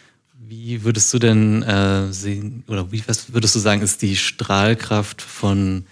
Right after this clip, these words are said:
jetzt nicht unbedingt den Substanzen, weil die sind ja nur die, die Werkzeuge dafür, aber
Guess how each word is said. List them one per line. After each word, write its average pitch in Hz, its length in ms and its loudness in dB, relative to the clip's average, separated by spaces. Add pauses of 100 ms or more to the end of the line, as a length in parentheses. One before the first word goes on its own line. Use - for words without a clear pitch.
(220)
jetzt - 120 -6
nicht 117 140 4
unbedingt 107 200 4
den 101 140 4
Substanzen, 117 520 2
weil 107 80 4
die 104 160 -2
sind 98 160 -2
ja 95 240 0 (400)
nur 107 140 -6
die, 95 100 -6
die 95 240 -8
Werkzeuge 98 380 -2
dafür, 98 180 -4
aber 95 220 -2